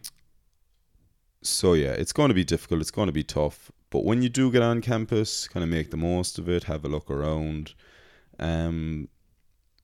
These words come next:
you know, there's nothing stopping you if you're living on campus and they're saying you can only come in, you know, every two or three weeks. There's nothing stopping you walking around and exploring your local area. I mean, just keep your distance, wear your masks,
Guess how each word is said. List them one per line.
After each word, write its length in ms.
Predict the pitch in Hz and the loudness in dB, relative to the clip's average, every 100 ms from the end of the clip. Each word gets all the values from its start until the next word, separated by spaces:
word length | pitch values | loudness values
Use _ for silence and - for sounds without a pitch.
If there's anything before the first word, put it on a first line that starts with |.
| _ _ _ - | _ _ _ -6
you 180 | 98 95 | 0 2
know, 180 | 85 80 | 2 2
there's 200 | 98 113 | 4 4
nothing 300 | 175 160 135 | 2 0 -2
stopping 380 | - 120 120 | 0 -2 0
you 460 | 107 101 95 87 73 | 2 2 2 -2 -4
if 220 | 60 - | -6 -4
you're 140 | 98 92 | 0 2
living 300 | 95 92 87 | 2 2 0
on 260 | 82 82 | 0 -2
campus 440 | 78 90 85 92 - | -2 -2 0 -2 0
and 100 | 80 | -2
they're 80 | |
saying 200 | 78 82 | -2 -2
you 100 | 80 | -4
can 140 | 73 80 | -4 -4
only 180 | 80 78 | -2 -2
come 200 | - 78 | -4 -2
in, 280 | 80 78 73 _ - - _ | -2 -4 -8 _ -20 -20 _
you 140 | - 85 | -4 -2
know, 220 | 76 67 - - | -2 -4 -12 -8
every 440 | 73 78 76 73 - - _ | -4 0 0 -2 -6 -20 _
two 180 | - 82 | -4 -2
or 80 | 67 | -2
three 280 | - 78 | -2 0
weeks. 200 | 76 78 | 0 0
There's 140 | - 104 | 0 2
nothing 320 | 123 135 131 | 2 2 -2
stopping 340 | 113 120 120 | 2 2 2
you 80 | 101 | 2
walking 320 | 92 95 92 | 6 6 6
around 160 | 98 90 | 4 2
and 100 | 87 | 2
exploring 480 | 80 - 98 92 87 | 0 -2 2 4 4
your 140 | 85 | 4
local 400 | 85 87 85 78 | 6 6 4 0
area. 460 | 80 85 82 76 - - - - - - | 0 2 2 0 -6 -20 -20 -20 -20 -10
I 100 | - | -2
mean, 320 | 85 85 85 80 | 0 2 2 0
just 300 | 80 - - _ - | -2 -4 -8 _ -20
keep 280 | - 104 104 | 0 2 4
your 120 | 110 | 6
distance, 460 | 98 101 - 104 98 | 6 4 2 -4 0
wear 240 | 87 92 | 4 6
your 140 | 104 110 | 6 6
masks, 840 | 101 95 92 92 - - - - | 4 2 2 0 -2 -4 -6 -6